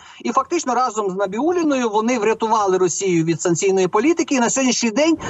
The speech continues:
російська економіка показує плюс три цілих кома шість десятих відсотка зростання.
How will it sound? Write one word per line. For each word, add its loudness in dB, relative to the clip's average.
російська 0
економіка 0
показує -2
плюс -6
три 0
цілих 0
кома 0
шість -2
десятих -2
відсотка -2
зростання. 0